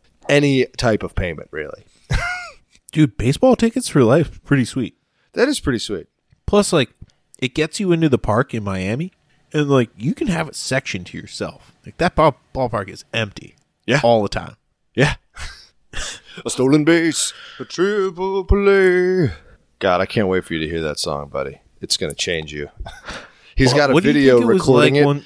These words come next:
Speaker 1: and he, he's holding the mic with his ha-, like, with both his hands, like,
Speaker 2: What
Speaker 1: "Oh,
Speaker 2: about, like,
Speaker 1: yeah."
Speaker 2: when, once his kids were, like, really self-aware,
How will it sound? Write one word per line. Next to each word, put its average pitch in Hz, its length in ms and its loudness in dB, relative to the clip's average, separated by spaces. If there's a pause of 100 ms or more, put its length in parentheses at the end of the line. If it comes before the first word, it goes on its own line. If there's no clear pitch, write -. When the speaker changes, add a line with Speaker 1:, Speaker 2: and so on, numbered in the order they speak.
(120)
Speaker 1:
and 113 120 0
he, 135 140 4
he's - 220 2
holding 131 460 2
the 117 80 6
mic 107 320 0
with 104 100 2
his 90 160 -2
ha-, - 120 -12 (120)
like, - 240 -10 (220)
with - 160 -12
both 107 240 -2
his 104 140 -10
hands, 107 540 -6
like, - 180 -12 (100)
Speaker 2:
What 180 220 4
Speaker 1:
"Oh, - 20 4
Speaker 2:
about, 226 260 2
like, 151 140 0
Speaker 1:
yeah." 113 180 -2
Speaker 2:
when, 135 260 0
once 131 280 0
his 123 160 -2
kids 107 400 -2
were, 98 80 0
like, 85 200 -2
really 104 280 2
self-aware, 85 880 -2